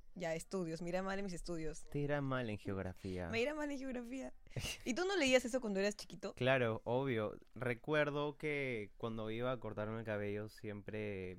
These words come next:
Speaker 2: habían periódicos, revistas, entonces leía esa parte de atrás. O a veces cuando iba en el taxi con mi mamá antes, ¿no?
Speaker 1: La gran interrogante es, ¿qué signo eres?
Speaker 2: Para los que no con-, no son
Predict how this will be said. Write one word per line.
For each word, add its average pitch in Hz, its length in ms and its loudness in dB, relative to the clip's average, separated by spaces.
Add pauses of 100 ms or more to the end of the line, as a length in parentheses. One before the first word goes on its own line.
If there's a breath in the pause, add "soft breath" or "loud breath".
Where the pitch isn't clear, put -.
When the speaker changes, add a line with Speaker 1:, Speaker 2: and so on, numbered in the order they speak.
(120)
Speaker 2:
habían 143 300 0
periódicos, 110 720 -2
revistas, 98 760 -6
entonces 113 600 -6 (320 soft breath)
leía 135 280 -2
esa 160 140 -2
parte 139 280 -4
de 135 80 0
atrás. 110 600 -2
O 131 140 6
a 131 60 6
veces 139 180 -2
cuando 131 200 -4
iba 120 120 -2
en 123 80 -2
el 107 100 -8
taxi 107 300 -6
con 113 180 -8
mi 104 60 -8
mamá 90 760 -6
antes, 87 400 -10
¿no? - 140 -12
Speaker 1:
La 196 100 0
gran 208 160 2
interrogante 185 680 0
es, - 140 -8
¿qué 220 140 -2
signo 196 460 -4
eres? 165 560 -8 (720 soft breath)
Speaker 2:
Para 151 200 8
los 156 160 4
que 147 160 2
no 160 120 2
con-, 175 280 0
no 160 200 0
son 170 320 2